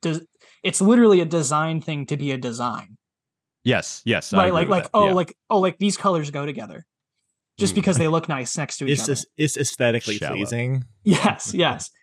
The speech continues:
Speaker 1: It's not
Speaker 2: Also,
Speaker 1: what, it's not what's happening here
Speaker 2: another word that
Speaker 1: where
Speaker 2: annoys
Speaker 1: it's
Speaker 2: me.
Speaker 1: aesthetically pleasing.
Speaker 2: Yeah, that's
Speaker 3: It's a,
Speaker 2: aesthetic.
Speaker 3: it's a,
Speaker 2: I
Speaker 3: it's
Speaker 2: mean, I
Speaker 3: a, it's two words, <laughs> Kevin.
Speaker 2: Yeah, I'm just, <laughs> damn it. I'm, <laughs>
Speaker 3: You're
Speaker 2: no,
Speaker 3: killing
Speaker 2: like,
Speaker 3: what
Speaker 2: I,
Speaker 3: Chris is saying. We're killing it.
Speaker 2: sorry, sorry.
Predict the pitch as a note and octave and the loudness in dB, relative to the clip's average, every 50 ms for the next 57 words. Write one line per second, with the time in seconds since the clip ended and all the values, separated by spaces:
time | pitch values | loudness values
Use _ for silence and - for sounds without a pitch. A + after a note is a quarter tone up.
0 | _ _ - - F3+ - - F#3+ F#3+ F3+ F#3+ - - G3+ A2 G#2 G#3+ F3 - - | _ _ -2 -2 0 0 2 2 4 4 4 4 4 0 0 0 -4 -4 -4 -2
1 | F3 F3+ F3 F3+ E3+ - - G3 F3 F#3+ - - - - F#3 F3+ E3 E3+ E3 D#3 | 0 2 2 2 0 -2 -2 -4 -4 -4 -4 -8 -6 0 2 2 2 2 -2 -6
2 | D3 B2 - G#2+ A2+ A#2+ B2 A2+ A2+ A2+ - F#2+ F2+ F2 E2 E2 E2+ - C#2+ C2+ | -6 -2 0 2 2 4 4 4 4 4 4 2 2 2 2 0 0 -2 -4 -8
3 | - _ _ _ _ _ _ _ _ _ _ _ _ _ _ _ _ _ _ _ | -10 _ _ _ _ _ _ _ _ _ _ _ _ _ _ _ _ _ _ _
4 | _ _ - F#3 - - D#3+ C#3+ D3 C3+ - D3+ C#3 - D3+ C#3+ C#3 C3+ D3+ A2+ | _ _ -8 -6 -2 -2 -2 -2 -4 -4 -6 -6 -6 -4 -4 -4 -4 -2 -2 -2
5 | G2+ - - - - - - - - B2 A#2 - - C#3 C3 C#3 B2 - B2+ A2 | -2 -4 -6 -10 -20 -20 -14 -6 -2 -2 -2 -2 0 0 0 0 2 2 2 4
6 | - C#3 A#2 - A#2+ A#2+ B2 D3+ C3 B2 A#2+ A#2 A2+ A2 - A2 B2+ B2 - - | 4 2 2 4 2 4 4 6 6 6 6 6 4 2 2 0 -2 -2 -2 -2
7 | - D3 B2+ B2 A#2+ B2 B2+ B2+ - - - - E3+ E3 - - - _ - A2 | 0 0 2 4 4 2 2 2 -2 -4 2 2 2 2 2 -2 -6 _ -8 -4
8 | G#2 G2 G2 - - C#3 E3 F#3 F#3 G4+ F#4+ D#4 - - A#3 G3+ G#3+ - - A3+ | -2 -2 -2 -2 0 0 0 0 -2 -4 -6 -6 -4 -2 0 2 2 2 2 2
9 | A3 F3+ - F#3+ F3+ C#3 D3 E3+ F#3 G3 G#3+ G#3+ G3+ F3+ - A3 C4 D4 D4 C4 | 2 2 2 -2 -6 -2 0 2 2 4 2 2 0 -2 -6 -8 -10 -8 -10 -12
10 | - G#3 F#3 F3+ F3+ F#3+ G#3 A#3+ B3 A#3+ F#3+ - - G#3 F#3+ - _ - E3+ D3+ | -8 -6 -4 0 2 2 2 2 4 2 0 2 2 0 0 0 _ -4 -4 -4
11 | - - C4+ B3+ A#3+ B3 A#3+ G#3 - - E3+ - D3 - A3 A#3 B3+ B3+ B3 G#3 | -4 -4 -10 -8 -8 -6 -4 0 2 2 4 4 4 6 8 8 8 8 8 6
12 | E3+ D#3 F3 G3 G3 D#3+ F3+ F#3+ G3+ G#3+ - G#3 F#3+ D#3+ - - F#3+ G#3+ C4 B3+ | 4 4 4 6 6 6 8 8 6 6 6 2 0 0 2 4 4 6 6 6
13 | G3+ D3 A#2+ A2+ A#2+ D#3+ F3+ - - - G#3 C4+ E4+ - F#3+ G#3+ A3 G#3+ F3+ D3+ | 6 4 2 0 -2 -4 -4 -2 0 4 4 6 8 8 8 8 8 6 6 4
14 | C3+ C3 - - E3+ D#3+ D#3+ D3+ C#3 B2 | 2 0 -2 0 0 2 2 2 0 0